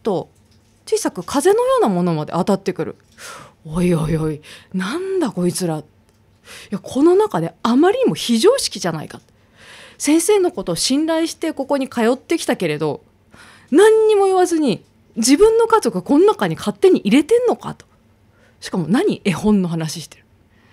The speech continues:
絵本買って？どういうことだろうな」って黙ったままこう聞いてると。「これがいい。やっぱりこれ買ってよ、ママ。」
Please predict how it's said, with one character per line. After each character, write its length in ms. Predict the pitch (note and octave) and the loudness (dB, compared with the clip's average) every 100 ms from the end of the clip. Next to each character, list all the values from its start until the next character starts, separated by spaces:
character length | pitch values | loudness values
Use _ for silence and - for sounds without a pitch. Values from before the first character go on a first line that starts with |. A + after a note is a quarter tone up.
| - - | -20 -4
絵 100 | G3+ | -2
本 320 | - B4+ D#4 | 0 0 0
買 200 | - F3+ | -2 -10
っ 20 | |
て？ 300 | - - E4+ F#3+ | -10 -10 -10 -2
ど 160 | A3 | 0
う 20 | A4 | 0
い 100 | C5 D#4 | 2 0
う 60 | |
こ 140 | A#3 G#3 | 0 -4
と 80 | |
だ 140 | G#3 F3 | -2 -2
ろ 100 | E3+ | -2
う 20 | |
な」 120 | D#3+ | -6
っ 20 | |
て 80 | D#3+ - - - | -10 -18 -20 -4
黙 540 | A3+ D4+ A#3+ F3+ F3 E4+ | -4 0 -2 0 -2 -2
っ 60 | - | 0
た 100 | F#4 | 2
ま 120 | C#4 | 2
ま 240 | F#3 A#2 - | 0 -2 -8
こ 120 | G#2+ C#3+ | -12 -10
う 20 | |
聞 160 | - | -10
い 20 | - | -10
て 80 | |
る 100 | A2+ | -10
と。 120 | - - _ _ - - - - - | -10 -20 _ _ -20 -20 -20 -20 -4
「こ 100 | D#4+ | 0
れ 180 | F4+ G4+ | 2 4
が 200 | G#4+ A4 | 4 4
い 160 | G#4+ | 4
い。 40 | D#4+ | 4
や 100 | C#4 | 0
っ 80 | |
ぱ 160 | - G#4 | 0 0
り 100 | F4+ | 0
こ 160 | D#4 D#4+ | 0 0
れ 120 | G4+ | 2
買 200 | G#4 G4 | 2 2
っ 20 | |
て 200 | G4 A#4 | 2 2
よ、 180 | A#4 F#4+ | 4 4
マ 200 | F4 F#4 | 4 4
マ。」 480 | E4 F4 F4 C#4 | 4 2 2 0